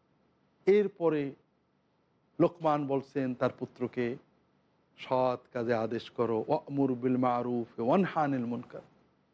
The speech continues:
সৎ কাজে আদেশ করো, অসৎ অন্যায় থেকে নিষেধ করো, আর এগুলো করতে যেয়ে যদি তোমার কষ্ট হয়, তুমি সবর করো।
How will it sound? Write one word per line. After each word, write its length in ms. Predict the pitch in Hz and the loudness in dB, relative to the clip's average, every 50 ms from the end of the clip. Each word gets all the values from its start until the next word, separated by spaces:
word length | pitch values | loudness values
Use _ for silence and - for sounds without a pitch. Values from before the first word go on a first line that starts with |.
| _ _ _ - | _ _ _ -12
সৎ 340 | - - - 156 165 160 - _ - | -6 0 2 2 2 0 -2 _ -4
কাজে 200 | 160 135 131 147 | -2 0 0 0
আদেশ 380 | 127 131 131 120 143 139 - | 0 0 0 -2 -2 -4 -4
করো, 340 | - - 135 127 131 123 131 - _ _ _ _ _ _ _ _ _ _ _ _ _ - | -2 -2 0 2 0 -2 -2 -6 _ _ _ _ _ _ _ _ _ _ _ _ _ 0
অসৎ 520 | - 156 160 - - - 165 160 156 156 151 | 0 0 0 0 -4 -2 0 0 0 0 -2
অন্যায় 480 | - 147 151 160 156 151 151 156 175 165 | -4 -6 -2 0 2 2 4 2 2 0
থেকে 260 | - 151 135 - 147 | -4 -8 -6 -4 -2
নিষেধ 280 | 135 131 - - 135 - - - | -2 -2 -2 -4 -4 -4 -4 -4
করো, 340 | 139 127 123 120 117 113 - _ _ _ _ _ _ _ _ _ _ _ _ _ _ _ _ _ _ _ _ _ _ _ - | -2 -2 0 0 -2 -4 -6 _ _ _ _ _ _ _ _ _ _ _ _ _ _ _ _ _ _ _ _ _ _ _ -4
আর 440 | - 135 135 139 143 147 143 139 143 | 0 0 2 2 2 2 0 0 -2
এগুলো 440 | 147 165 165 170 160 196 226 233 226 | -2 -2 -2 0 0 2 2 2 2
করতে 400 | 226 - 165 143 - - 151 139 | 2 2 -2 -2 -2 -2 -2 0
যেয়ে 400 | 131 143 143 139 135 131 120 - - _ _ _ _ _ _ _ _ _ _ _ _ - | 2 2 4 4 4 2 2 -2 -6 _ _ _ _ _ _ _ _ _ _ _ _ -2
যদি 140 | 143 135 139 | 0 0 0
তোমার 260 | - 127 135 131 127 117 - | 0 0 0 0 0 -2 -4
কষ্ট 280 | 135 120 - - - | -8 -8 -8 -8 -10
হয়, 220 | 127 117 120 120 117 | -6 -4 -4 -4 -4
তুমি 180 | - - 135 | -2 -2 -2
সবর 440 | 127 - - - 123 117 127 127 123 - | -2 -2 -2 -4 -2 -2 -2 -4 -4 -8
করো। 200 | - - - - | -16 -20 -20 -20